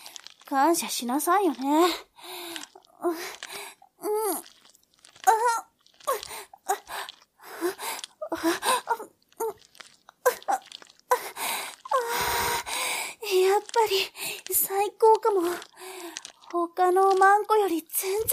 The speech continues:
気持ちいい。どう？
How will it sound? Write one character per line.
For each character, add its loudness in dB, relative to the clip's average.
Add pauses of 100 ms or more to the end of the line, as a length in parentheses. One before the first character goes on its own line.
(200)
気 0
持 0
ち 0 (4000)
い -2
い。 2 (160)
ど 8
う？ 2